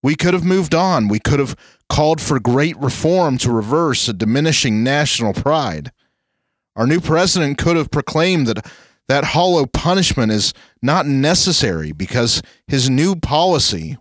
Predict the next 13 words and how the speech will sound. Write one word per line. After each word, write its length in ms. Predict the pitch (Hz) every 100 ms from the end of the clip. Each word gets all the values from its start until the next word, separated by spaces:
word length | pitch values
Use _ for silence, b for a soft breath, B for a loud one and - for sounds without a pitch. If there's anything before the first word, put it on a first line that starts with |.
| -
will 100 | 120
do 220 | 123 139
his 180 | 123 113
talking 460 | 139 123 117 113 101
for 300 | 139 127 82
him. 180 | - - _ _ _ _ _ _ _
But 120 | -
no, 320 | 170 254 180 - _ _ _ _ b b 139
this 240 | 170 -
insistence 800 | 165 - - 208 - 208 151 147
on 180 | 135 127
punishment 600 | - 175 196 - 110 104
shows 600 | - 156 151 104 92